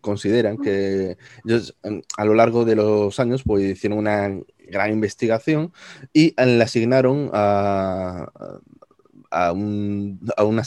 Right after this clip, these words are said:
a un nombre, a un profeta que existía en la, en la zona, le asignaron directamente que era Jesús. Es, estamos hablando de Yus Asaf. Yus Asaf es realmente, para el Islam, es el nombre de, islámico de Buda,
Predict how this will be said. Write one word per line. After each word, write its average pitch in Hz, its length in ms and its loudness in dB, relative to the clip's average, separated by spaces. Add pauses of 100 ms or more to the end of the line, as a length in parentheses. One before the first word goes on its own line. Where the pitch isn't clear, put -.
(140)
a 107 40 0
un 113 160 2
nombre, 135 260 6
a - 20 6
un 110 100 0
profeta 117 440 0
que 98 100 -4
existía 101 680 -4
en 101 120 -4
la, 104 120 -2
en 104 120 -6
la 104 80 -6
zona, 131 260 -2 (500)
le 127 320 2
asignaron 123 380 0
directamente 110 400 0
que 98 180 2
era 90 140 0
Jesús. - 460 -18 (100)
Es, 104 360 -2
estamos 101 360 -4
hablando 110 220 -2
de 101 320 0
Yus 120 340 0
Asaf. - 440 -8 (420)
Yus 110 140 -8
Asaf 151 340 4 (500)
es 120 280 4
realmente, 120 520 4
para 98 140 4
el 95 80 0
Islam, 113 380 -2 (100)
es 110 320 0
el 101 100 -6
nombre 107 320 -2
de, 104 220 0
islámico 104 640 -2
de 82 340 -2
Buda, 98 380 0